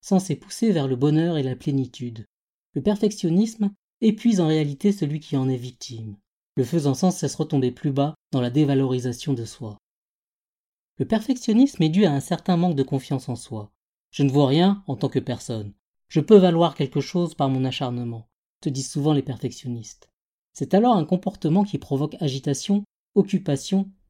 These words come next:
et préoccupation. Il dissimule des questions et des angoisses plus profondes.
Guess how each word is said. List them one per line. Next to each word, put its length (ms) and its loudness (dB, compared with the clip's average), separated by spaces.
et 120 4
préoccupation. 960 -4
Il 100 -2
dissimule 560 2
des 120 0
questions 460 -2
et 60 -2
des 160 -6
angoisses 380 0
plus 180 -6
profondes. 640 -8